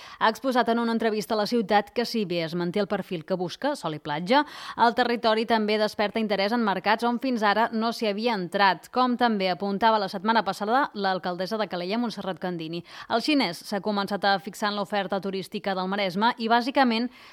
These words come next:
per la proximitat amb Barcelona. Jordi Noguera ha explicat que l'atractiu de la capital catalana és la clau d'aquest interès creixent, al que s'hi ha de sumar una planta hotelera que s'ha posat al dia i que pot atendre els requisits d'un turista que prioritza la qualitat en el servei.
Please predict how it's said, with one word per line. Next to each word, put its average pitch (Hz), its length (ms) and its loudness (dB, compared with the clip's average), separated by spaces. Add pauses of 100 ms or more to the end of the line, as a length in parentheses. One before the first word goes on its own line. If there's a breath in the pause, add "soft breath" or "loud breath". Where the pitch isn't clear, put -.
(120 loud breath)
per 226 160 4
la 220 160 4
proximitat 202 800 -2
amb 208 300 -2
Barcelona. 180 480 -12
Jordi 269 240 2
Noguera 254 460 4
ha 226 40 4
explicat 214 540 0
que 208 160 -4
l'atractiu 180 480 -2
de 175 80 -2
la 220 100 -2
capital 214 460 2
catalana 202 460 2 (340 loud breath)
és 240 160 0
la 302 160 4
clau 220 240 6
d'aquest 170 240 -2
interès 175 400 -2
creixent, 196 480 0
al 170 240 -2
que 170 400 -2
s'hi 190 320 -6
ha 208 80 4
de 214 80 0
sumar 240 380 4 (100)
una 269 220 4 (100)
planta 226 320 2
hotelera 214 460 2 (260 loud breath)
que - 160 -12
s'ha 254 80 0
posat 294 320 0
al 277 160 4
dia 180 240 0
i 180 160 -2
que 190 160 0
pot 226 160 0
atendre 202 320 0
els 202 240 6
requisits 220 560 -2
d'un 277 160 0
turista 226 480 -2
que 180 160 -4
prioritza 190 400 -4
la 226 160 0
qualitat 208 480 -2
en 247 80 -2
el 240 80 -4
servei. - 480 -10